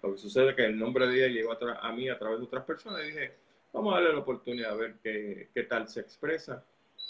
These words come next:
y espero que les haya gustado. Recuerden nuestro canal YouTube para ver los videos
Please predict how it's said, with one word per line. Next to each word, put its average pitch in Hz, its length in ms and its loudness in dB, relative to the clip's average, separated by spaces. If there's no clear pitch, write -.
y 214 80 -4
espero 110 300 2
que 107 80 4
les 98 160 4
haya 95 220 2
gustado. 98 420 -4
Recuerden 131 420 6
nuestro 147 300 0
canal 185 360 4
YouTube 202 580 0
para 113 220 2
ver 120 120 2
los 131 140 0
videos 135 640 0